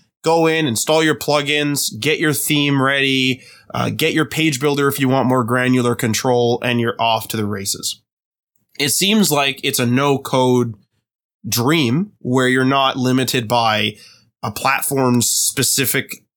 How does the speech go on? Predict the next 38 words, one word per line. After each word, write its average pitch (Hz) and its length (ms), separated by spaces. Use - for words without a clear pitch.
requirements 135 760
like 117 200
a 110 100
Wix 151 340
or 127 80
a 113 60
Squarespace, 147 640
although 120 220
those 127 420
are 123 240
opening 123 320
up 117 100
a 127 60
little 117 180
bit. 120 240
Wix 123 300
especially. 113 500
Wix 113 240
is 110 200
kind 131 180
of 104 240
talking 127 460
to 131 260
and 113 140
working 120 300
with 120 140
the 127 60
developer 120 400
community 117 400
more 113 400
these 110 180
days. 120 420
But 151 400
you're 180 160
not 202 240
limited 175 400
by 139 220
this - 420